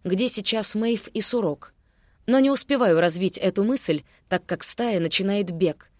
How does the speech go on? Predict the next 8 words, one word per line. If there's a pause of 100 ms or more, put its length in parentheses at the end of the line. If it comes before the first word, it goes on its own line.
(140)
следуя
за
своим (120)
альфой. (960)
Сперва
они
не
торопятся.